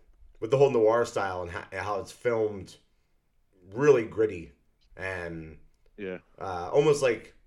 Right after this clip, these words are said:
Speaker 1: Seven in a way.
Speaker 2: It's very, uh, it came out in ninety-nine, but it's very, like,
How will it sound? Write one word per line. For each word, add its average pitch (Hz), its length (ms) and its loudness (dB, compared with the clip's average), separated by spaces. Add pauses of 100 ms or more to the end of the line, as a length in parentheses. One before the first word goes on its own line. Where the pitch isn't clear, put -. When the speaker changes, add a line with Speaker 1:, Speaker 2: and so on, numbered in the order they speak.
(240)
Speaker 1:
Seven 113 420 -4
in 90 120 -8
a 87 80 -8
way. 85 300 -10 (800)
Speaker 2:
It's 113 180 -4
very, 131 640 4 (320)
uh, 113 260 -2
it 110 220 -12
came 120 180 -6
out 131 120 -6
in 120 80 -10
ninety-nine, 107 540 -8
but 92 140 -12
it's - 140 -20
very, 104 340 -6
like, 98 280 -10